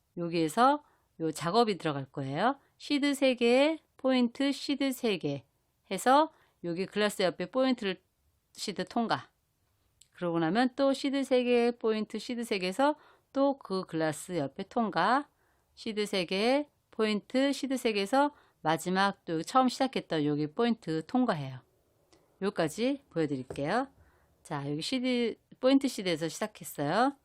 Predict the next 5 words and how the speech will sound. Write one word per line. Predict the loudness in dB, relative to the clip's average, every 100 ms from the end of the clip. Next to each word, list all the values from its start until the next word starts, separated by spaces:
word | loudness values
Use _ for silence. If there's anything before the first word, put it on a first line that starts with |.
| _ -20
자, | -10 -8
시드 | -6 -4 -2
세 | 0 0
개. | 2 2 4 2 -2 _ _ _ _ -20 -20 -20 _ _ _ _ _ _ _ _ _ -20 _ _ _ _
하나, | -6 -2 0 0 0 -2